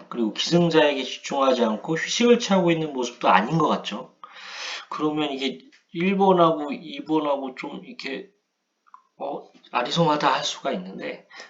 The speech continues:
답은 이 번이 되겠습니다. 우선적으로 복종을 표시한다라고 하면은 귀를 기승자 쪽으로 하는 거죠. 그러니까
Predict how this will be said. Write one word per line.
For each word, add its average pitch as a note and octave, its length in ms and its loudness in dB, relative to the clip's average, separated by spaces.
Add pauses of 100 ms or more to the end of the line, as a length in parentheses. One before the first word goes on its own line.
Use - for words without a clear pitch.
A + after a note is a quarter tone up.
답은 A2+ 320 -8
이 A2+ 120 -4
번이 A2 280 -2
되겠습니다. F#2 760 -10 (840)
우선적으로 F3+ 460 4
복종을 A3+ 480 6
표시한다라고 C3 840 0
하면은 C#3 560 -4
귀를 D3 760 -2
기승자 - 460 4
쪽으로 F#2+ 420 -10
하는 B2 220 -10
거죠. - 380 -10 (600)
그러니까 G2+ 320 -12